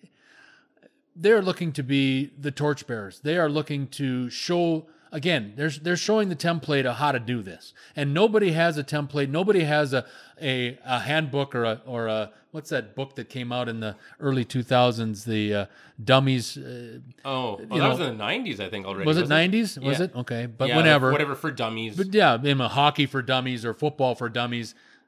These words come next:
Speaker 1: I think that the Edmonton, excuse me, the National Hockey League has shown the rest of the world that they are kind of writing a manual as to how to come back from covid nineteen for dummies.
Speaker 2: Yeah,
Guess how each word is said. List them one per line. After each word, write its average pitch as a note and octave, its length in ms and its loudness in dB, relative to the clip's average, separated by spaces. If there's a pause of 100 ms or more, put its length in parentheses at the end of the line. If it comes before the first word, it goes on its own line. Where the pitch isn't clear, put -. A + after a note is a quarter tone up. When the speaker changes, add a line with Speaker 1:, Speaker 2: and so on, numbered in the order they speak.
(240)
Speaker 1:
I D3 140 2
think F3 280 0
that D#3+ 120 2
the C3 140 0
Edmonton, C#3 420 -2
excuse C3+ 340 -2
me, C3 100 -4
the B2 80 -2
National C3+ 340 -2
Hockey C3 320 0
League A#2+ 280 -2
has A#2+ 300 -2
shown E3+ 440 0
the B2+ 60 0
rest C#3+ 280 0
of A#2+ 60 -6
the A#2 60 -4
world A#2+ 440 0 (300)
that A2+ 180 -6
they D3 240 4
are B2+ 200 0
kind C3+ 320 -2
of A#2 200 -6
writing C3+ 280 2
a B2 60 -4
manual A#2+ 580 -4 (240)
as B2 320 -2
to A#2+ 360 -4 (240)
how E3 160 2
to E3 80 2
come C#3 200 0
back C3 220 4
from B2+ 160 -2
covid B2 320 0
nineteen A2+ 420 -4
for A2 120 -8
dummies. G2 480 -8
Speaker 2:
Yeah, B2 260 -4